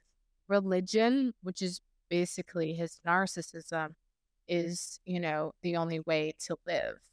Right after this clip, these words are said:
Um, so separating and isolating is key to keeping the cult intact. This, this part, like,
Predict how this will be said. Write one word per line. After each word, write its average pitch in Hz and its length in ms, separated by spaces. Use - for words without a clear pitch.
Um, 160 340
so - 180
separating 175 760
and 160 140
isolating 160 840
is 190 220
key 190 500
to 208 200
keeping 180 560
the 180 80
cult 165 380
intact. - 840
This, 220 420
this 311 220
part, 220 720
like, - 140